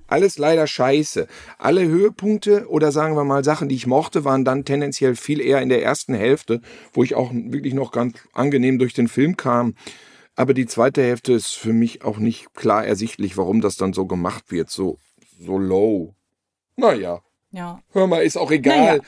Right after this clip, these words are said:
Speaker 1: Für mich hängt nichts an Schneewittchen. Ähm, ich fand's nur interessant, weil wir den alten Film mal hatten und dann den Kontrast mal einmal zu sehen, aber, hm, haben wir da mal jetzt
Speaker 2: Ja.
Speaker 1: mal drüber gelabert.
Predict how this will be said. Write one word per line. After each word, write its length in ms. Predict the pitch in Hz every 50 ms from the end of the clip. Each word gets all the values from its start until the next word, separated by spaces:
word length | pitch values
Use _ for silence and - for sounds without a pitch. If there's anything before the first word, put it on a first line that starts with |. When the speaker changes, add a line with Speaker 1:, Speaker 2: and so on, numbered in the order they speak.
| - - - - -
Speaker 1:
Für 140 | - 165 165
mich 180 | 175 185 -
hängt 220 | - 160 196 180 165
nichts 200 | 160 139 - -
an 140 | 143 143 139
Schneewittchen. 760 | - - 139 135 127 139 135 - - 151 139 127 131 135 - -
Ähm, 380 | 175 135 131 127 127 123 131 131 - - - - - - _ _ _ _ _ _ _ _ _ _ _ _ _ _ _ -
ich 60 | -
fand's 240 | - 139 - - -
nur 100 | 147 143
interessant, 560 | 143 139 - 139 117 - - 117 117 123 117
weil 140 | 117 110 107
wir 140 | 113 113
den 160 | 104 107 104 90
alten 240 | 73 101 98 107
Film 200 | 113 - 104 104
mal 140 | 101 95 92
hatten 240 | 101 107 - 123 95
und 140 | 95 98 90
dann 180 | - 90 95 95
den 220 | 92 98 95 90
Kontrast 500 | - - 92 80 - - 82 90 - -
mal 140 | - 85 78
einmal 220 | 65 85 90 90
zu 160 | - - - 85
sehen, 340 | 80 78 80 82 85 82
aber, 400 | 76 76 78 - 78 76 76 69 71 67
hm, 240 | 73 78 78 76 _ _ _ _
haben 120 | - 78
wir 100 | 78 82
da 100 | 76 78
mal 80 | 76 76
jetzt 120 | 76 180
Speaker 2:
Ja. 60 | 170 117
Speaker 1:
mal 100 | 80 76
drüber 200 | 78 78 76 78
gelabert. 720 | - 78 76 87 113 151 160 131 123 123 117 - - -